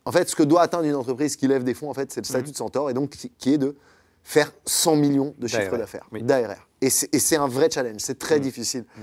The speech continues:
Speaker 1: d'arriver
Speaker 2: Donc, vous
Speaker 1: là.
Speaker 2: faites partie des cent soixante centaures, euh,
Speaker 1: Ouais, c'est
Speaker 2: euh,
Speaker 1: ça, ouais,
Speaker 2: mondiaux.
Speaker 1: je crois que c'est ce qu'il disait, euh, cent soixante. Et, euh,
Speaker 2: Et alors, et le chameau, alors, du coup ?
Speaker 1: Alors, le chameau, alors ça, c'est un article, alors j'aime bien m'inspirer d'articles, hein, malheureusement, je suis pas aussi créatif que ça.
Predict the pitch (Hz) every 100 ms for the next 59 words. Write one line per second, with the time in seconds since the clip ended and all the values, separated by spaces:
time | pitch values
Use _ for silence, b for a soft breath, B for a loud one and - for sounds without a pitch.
0 | 101 - 113 107 107 110 131 117 110 151
1 | 120 104 143 135 113 - 117 120 - 107
2 | 104 110 107 95 92 147 165 160 135 143
3 | 120 110 - 127 - 117 127 120 123 131
4 | 120 104 117 110 104 151 160 - 127 147
5 | 127 117 107 113 117 123 120 139 120 117
6 | 110 151 B B B 117 131 175 - 156
7 | 156 175 123 107 160 - 139 120 131 135
8 | - 156 127 104 110 110 123 107 - 117
9 | 110 98 - 120 113 107 107 113 117 131
10 | - - - 139 143 - 131 131 120 143
11 | - 120 -